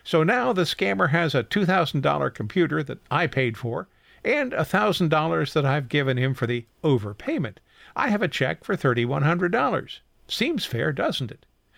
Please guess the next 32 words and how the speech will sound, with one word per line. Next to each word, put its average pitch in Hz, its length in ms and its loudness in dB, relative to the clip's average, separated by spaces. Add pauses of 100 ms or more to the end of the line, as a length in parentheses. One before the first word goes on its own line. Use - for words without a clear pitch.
(280)
Won't 247 260 4
I 226 240 2
be 208 240 0
surprised 175 580 -2
when 139 120 4
the 139 60 4
bank 196 260 0
tells 175 300 2
me 139 140 2
a 160 80 4
week 156 240 0
or 127 80 2
two 147 200 2
later 135 360 2
that 143 180 -4
the 147 140 -4
account 208 420 -2
the 170 80 -4
check 175 360 -2
was 156 160 -4
drawn 165 360 0
on 123 220 0
had 151 260 -2
insufficient 139 760 -4
funds, 214 480 0 (340)
or - 280 -2
that 127 140 -8
the 139 120 2
account 131 320 0
doesn't 127 320 2
even 120 220 0
exist? - 600 -4